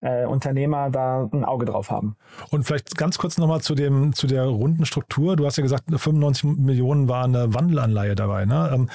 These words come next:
Speaker 2: wann macht man sowas? Also ist das empfehlenswert gerade? Ist das dem Marktumfeld geschuldet oder ist das einfach das günstigere Kapital?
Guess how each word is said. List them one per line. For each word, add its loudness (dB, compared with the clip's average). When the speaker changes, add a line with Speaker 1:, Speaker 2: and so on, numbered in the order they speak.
Speaker 2:
wann 0
macht -2
man 2
sowas? 0
Also 2
ist 0
das -2
empfehlenswert 0
gerade? 0
Ist -2
das 0
dem 0
Marktumfeld -2
geschuldet 2
oder 0
ist -2
das -2
einfach -2
das -2
günstigere 0
Kapital? -2